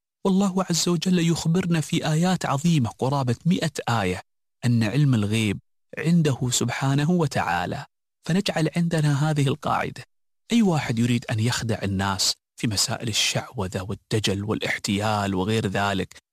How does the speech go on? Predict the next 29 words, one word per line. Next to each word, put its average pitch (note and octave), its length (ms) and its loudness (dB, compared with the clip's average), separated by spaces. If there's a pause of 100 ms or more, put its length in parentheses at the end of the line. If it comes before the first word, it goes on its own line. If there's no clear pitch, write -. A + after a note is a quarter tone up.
(140)
ويزعم C3 500 2 (100)
أنه D#3+ 560 2 (320)
يعلم C#3 460 2
الم-، A#2 240 0 (200)
الأمور C#3 340 4
الغيبية، G#2+ 640 2 (320)
نقول: A2+ 340 -2
"نشهد B2+ 460 -2
بالله C3+ 520 0 (400)
أنك C#3 440 0
كذاب، F#2+ 800 -2 (240)
لأن C#3 360 2
الله A#2 440 0
أخبرنا F3+ 680 0 (300)
أن C3+ 380 2
علم F3+ 200 4
الغيب G3+ 440 2 (120)
عند C#3 160 2
الله، F#2+ 280 -2 (360)
وأن F#3+ 340 4
الله F3 360 2
وحده A3 440 2 (280)
هو، E3 180 2 (120)
هو F3 180 4
الذي C#3 320 2
لا D3 180 2
تخفى - 380 -4
عليه D3 440 0
خافية، - 540 -4